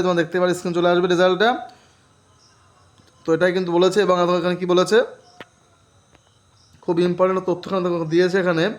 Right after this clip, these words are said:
যে এই লিস্টের মধ্যে এবার কিন্তু পরীক্ষায় কী হয়ে দেখো সামারি স্টেটমেন্ট কী দিয়েছে। পরীক্ষা ছিল চব্বিশে ডিসেম্বর দু হাজার তেইশ সালে। টোটাল প্রায় তিন লক্ষ ন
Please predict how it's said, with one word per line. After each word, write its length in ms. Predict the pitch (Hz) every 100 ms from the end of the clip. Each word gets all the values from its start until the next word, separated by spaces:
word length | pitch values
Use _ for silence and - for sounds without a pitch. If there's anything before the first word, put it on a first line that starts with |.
| - _ _ _ _
যে 240 | 143 147 160 156 156 _ _ _ _ _ _ _ _ _ _ _ _
এই 180 | 170 202 220
লিস্টের 420 | 220 - - 202 185
মধ্যে 340 | 175 156 151 170 240 - - _ _ _ _ - _ _ _ - _ _ _ _ 156
এবার 160 | 165 185 202 208
কিন্তু 200 | 190 208 208
পরীক্ষায় 460 | 180 185 - 208 202 202
কী 80 | 196
হয়ে 120 | 196
দেখো 140 | 190 180 190 180
সামারি 360 | 175 170 185 202 196
স্টেটমেন্ট 380 | 202 185 202 196
কী 60 | 202 196
দিয়েছে। 260 | 202 208 233 - - - - _ _
পরীক্ষা 340 | 160 180 180 208
ছিল 100 | 196 208 208
চব্বিশে 400 | 180 156 185 220 175
ডিসেম্বর 420 | 165 196 196 202 170
দু 60 | 165
হাজার 160 | 165 180 170
তেইশ 200 | 160 175 -
সালে। 220 | 208 208 220 - - - - -
টোটাল 320 | 160 156 185 190 185
প্রায় 260 | 185 185 185 180 - - _ 175
তিন 140 | 180 190
লক্ষ 280 | 196 180 - - 202 190 - -
ন 20 | 160